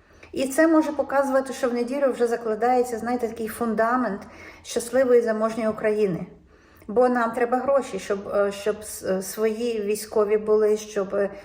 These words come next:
були своя технологія військова. Я, знаєте, геть плакала,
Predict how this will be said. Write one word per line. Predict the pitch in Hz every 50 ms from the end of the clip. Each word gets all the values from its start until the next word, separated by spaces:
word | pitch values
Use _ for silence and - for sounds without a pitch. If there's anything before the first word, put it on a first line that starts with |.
| - - - - - - _
були | 214 190 214 226 226 233 233
своя | 233 233 - 202 214 220 214
технологія | 214 - 226 - 233 226 220 214 214 208 214 214 214 214
військова. | 208 214 214 208 - - - 214 208 202 196 208 202 208 - - - - - _ _ _ - - - - -
Я, | 226 247 240
знаєте, | 240 247 254 254 254 254 247 220 208 220
геть | 247 240 -
плакала, | - 247 240 240 240 - 214 202 196 196 196 -